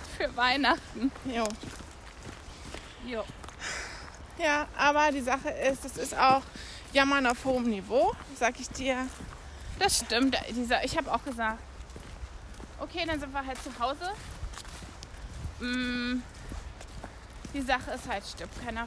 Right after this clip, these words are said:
Speaker 1: von, weißt du, im Gegenteil.
Speaker 2: Ja.
Speaker 1: Und,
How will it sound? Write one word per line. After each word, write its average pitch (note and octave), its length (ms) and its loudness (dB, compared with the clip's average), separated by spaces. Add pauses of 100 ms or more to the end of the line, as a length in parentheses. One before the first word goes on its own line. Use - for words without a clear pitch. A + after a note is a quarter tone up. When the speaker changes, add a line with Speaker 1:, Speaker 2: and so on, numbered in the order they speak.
Speaker 1:
von, C#4+ 300 -4
weißt G#3 240 -6
du, - 60 -12
im B3 100 -4
Gegenteil. E4 520 -4 (920)
Speaker 2:
Ja. G#3+ 120 -2 (540)
Speaker 1:
Und, A#3+ 600 0